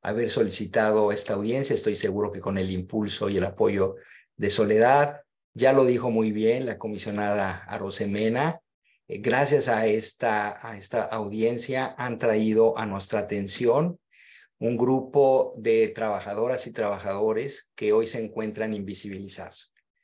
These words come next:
y que forman parte, sin embargo, de nuestra cotidianeidad. En el mundo en el que hoy vivimos, eh,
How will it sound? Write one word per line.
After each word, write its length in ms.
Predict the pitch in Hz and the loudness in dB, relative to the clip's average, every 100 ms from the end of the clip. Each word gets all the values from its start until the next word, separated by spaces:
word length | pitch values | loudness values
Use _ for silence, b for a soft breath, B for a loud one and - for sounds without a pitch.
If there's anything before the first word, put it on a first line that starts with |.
| _ _ _ | _ _ _
y 120 | 110 | -16
que 120 | 104 151 | -12 -8
forman 520 | - 151 151 143 - | 4 4 4 -2 0
parte, 320 | 139 135 - | 0 0 -4
sin 220 | 135 120 | -8 -8
embargo, 540 | 107 107 113 123 123 127 | -6 -2 0 0 -2 -2
de 120 | 110 | -2
nuestra 380 | 101 95 101 98 | -2 -6 -8 -6
cotidianeidad. 920 | 104 - 101 104 113 131 160 - - _ _ _ _ _ _ _ _ _ | -8 -8 -6 -4 -2 0 0 -2 -10 _ _ _ _ _ _ _ _ _
En 120 | 104 | -8
el 140 | 104 | -6
mundo 380 | 113 135 147 139 | -2 2 2 4
en 80 | 120 | 4
el 120 | 110 | 2
que 100 | - | 4
hoy 120 | 113 | 4
vivimos, 880 | 117 113 127 147 170 190 196 - - _ _ - | 4 -2 -4 -2 -2 -4 -6 -12 -18 _ _ -20
eh, 320 | - 110 101 | -10 -8 -6